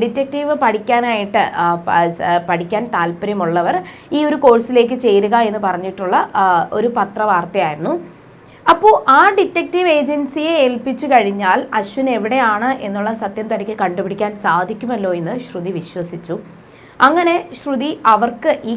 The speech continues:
കേസ് കൈമാറാനായിട്ട് അവരുടെ ഡീറ്റെയിൽസ് എഴുതിയെടുക്കുവാണ്. എന്നാൽ ഇനി എന്തായിരിക്കും സംഭവിക്കുക? ഇത്രയും നേരമായിട്ട് അശ്വിൻ്റെ അടുത്ത് പോലും എത്താനായിട്ട് ശ്രുതിക്ക് സാധിച്ചിട്ടില്ല.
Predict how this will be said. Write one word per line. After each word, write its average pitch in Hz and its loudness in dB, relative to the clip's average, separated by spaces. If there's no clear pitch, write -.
കേസ് 202 2
കൈമാറാനായിട്ട് 180 2
അവരുടെ 170 -2
ഡീറ്റെയിൽസ് 190 -4
എഴുതിയെടുക്കുവാണ്. 175 -2
എന്നാൽ 440 6
ഇനി 330 4
എന്തായിരിക്കും 269 2
സംഭവിക്കുക? 185 -4
ഇത്രയും 190 -4
നേരമായിട്ട് 202 -2
അശ്വിൻ്റെ 190 -4
അടുത്ത് 175 -2
പോലും 202 -2
എത്താനായിട്ട് 185 -4
ശ്രുതിക്ക് 165 -10
സാധിച്ചിട്ടില്ല. 175 -6